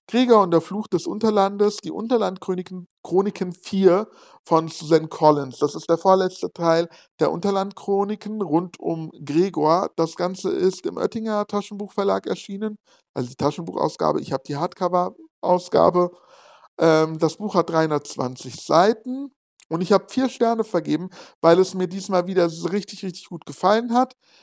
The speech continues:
Also, Gregor ist ein Junge, der durch Zufall ins Unterland geraten ist und dort als Held auserkoren wurde.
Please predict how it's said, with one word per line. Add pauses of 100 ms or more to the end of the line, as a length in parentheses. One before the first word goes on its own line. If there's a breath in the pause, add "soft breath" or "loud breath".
(280 soft breath)
Also,
Gregor
ist
ein
Junge,
der
durch
Zufall
ins
Unterland
geraten
ist
und
dort
als
Held
auserkoren
wurde.